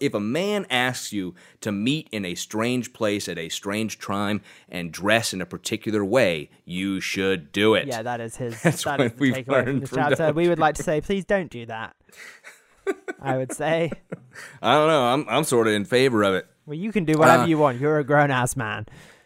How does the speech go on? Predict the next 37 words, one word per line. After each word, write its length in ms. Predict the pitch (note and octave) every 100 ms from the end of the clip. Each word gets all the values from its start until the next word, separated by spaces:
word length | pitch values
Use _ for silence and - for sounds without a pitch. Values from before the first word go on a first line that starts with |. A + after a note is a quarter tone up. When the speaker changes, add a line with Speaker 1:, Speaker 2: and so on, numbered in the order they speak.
| _
Speaker 1:
I've 180 | A2+ C3+
had 220 | C3 A2
a 20 |
lot 460 | G#2 A2 A#2 A#2+ A#2
of 120 | A2+
fun 220 | - A2+
times 320 | G#2+ G#2 G2+ G2
Speaker 2:
All 0 |
Speaker 1:
in 100 | D3+ C3
Speaker 2:
right. 80 |
Speaker 1:
parking 300 | G#2+ G#2 G2
lots 220 | F#2 F2+ E3
at 60 |
Speaker 2:
Let's 200 | F3 -
go. 60 | G#2
Speaker 1:
six 160 | G#2
A 140 | G2 F2+
M 180 | E2+ E2
on 160 | D#2+
a 40 | D#2+
weekend. 280 | E2+ F2
Speaker 2:
Let's 160 | F3 -
keep 240 | - E3+
going. 160 | C#3 B2
Speaker 1:
Yes. 260 | E2 - - - - - _ - - - - -
So 180 | E3+ F3+
this 240 | G#3+ D4
school 520 | - - G#3+ C#3+ F2+
that 140 | F#2 F2+
he 120 | A#2
went 180 | G#2+ F#2+
to, 80 | G2+
the 100 | F#2+
boarding 340 | G2+ A#2 A#2
school, 260 | G2 G2 F#2
is 80 | F#2
called 400 | - A2+ A2